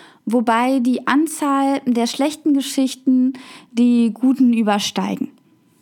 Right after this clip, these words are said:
In Madagaskar ist der Zugang zu Bildung noch sehr schwer,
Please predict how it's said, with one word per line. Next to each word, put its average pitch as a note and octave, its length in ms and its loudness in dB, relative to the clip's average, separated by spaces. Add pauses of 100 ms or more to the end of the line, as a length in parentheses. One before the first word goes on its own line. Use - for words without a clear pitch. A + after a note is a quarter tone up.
(220)
In A3+ 480 2
Madagaskar C4 760 0
ist A#3+ 260 -4
der A3+ 200 -2
Zugang A#3+ 520 0
zu A#3 220 -2
Bildung A3+ 400 2
noch A3 160 0
sehr G3+ 260 -2
schwer, A#3+ 520 0